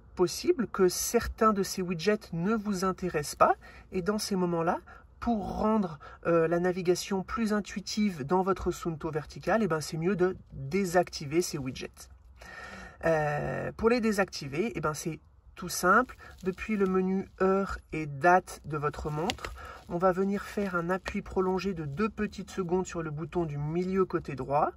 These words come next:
Grâce à cet appui, on va rentrer, euh, dans le menu paramètres de votre Suunto Vertical. Et là, avec, euh,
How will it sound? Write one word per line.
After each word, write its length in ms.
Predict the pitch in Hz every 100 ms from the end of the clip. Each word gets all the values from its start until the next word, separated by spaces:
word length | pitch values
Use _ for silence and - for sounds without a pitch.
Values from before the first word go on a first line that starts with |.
| - - - - - - - - - - - - - - - 156
Grâce 380 | 151 220 214
à 60 | 214
cet 280 | - 202 -
appui, 460 | 196 - 208 208 208 - -
on 100 | 165
va 160 | 165
rentrer, 600 | 175 185 180 - 196 190 - - -
euh, 160 | 160 156
dans 200 | 147 160
le 100 | 160
menu 300 | 160 160 156 -
paramètres 640 | 208 190 196 196 190 -
de 120 | 156 151
votre 280 | 147 -
Suunto 380 | 156 - 156 160
Vertical. 720 | 147 147 - 139 - 180 330 262 - - -
Et 100 | 165
là, 240 | 165 190 302 - - -
avec, 500 | 180 175 196 - 175
euh, 200 | 156